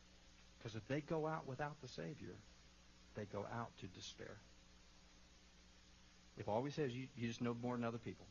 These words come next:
you just do better than other people," ultimately those are despairing messages. So the whole idea is, do they understand the grace of God before we're done? And there's different strategies for doing that. But before we're done, is the grace of God present?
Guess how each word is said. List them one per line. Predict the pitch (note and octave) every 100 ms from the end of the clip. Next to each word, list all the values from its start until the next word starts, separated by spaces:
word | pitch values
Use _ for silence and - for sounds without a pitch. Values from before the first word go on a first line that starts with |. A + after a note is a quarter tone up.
| -
you | G#2 G#2+
just | G#2
do | A#2 B2
better | G#2+
than | G2+ G2+
other | F#2+
people," | - - - - - - - - - - - - - -
ultimately | C#3 - A2
those | G#2+ A2 A2
are | G2+ G2+
despairing | G#2+ - - C#3 D3 G2+
messages. | G#2 A#2 - - - - - - - - - - -
So | -
the | A#2
whole | A2+ D#3 D#3
idea | C3 C3 C#3 A#2+ A2
is, | A2 - - - B2+
do | B2
they | A#2
understand | A#2 D#3+ F3+ - D3+ D#3
the | C3
grace | A#2+ C#3 D#3 E3
of | D3
God | C#3 G#2+ G2+ A2+ - - - -
before | A#2 - G#2
we're | G#2 A2
done? | G#2+ F#2 - - - - - - -
And | D#3
there's | C#3+
different | C#3+ F3+ A#2+
strategies | - A#2+ A2+ F#2+ G2
for | - F2+
doing | F#2 -
that. | - - - - - - - - - -
But | - -
before | G#2 A2+ A2+
we're | C#3+
done, | D3+ G#2 G2
is | G2
the |
grace | G2+ G#2 G#2
of | G#2+
God | G2+ F#2
present? | - - -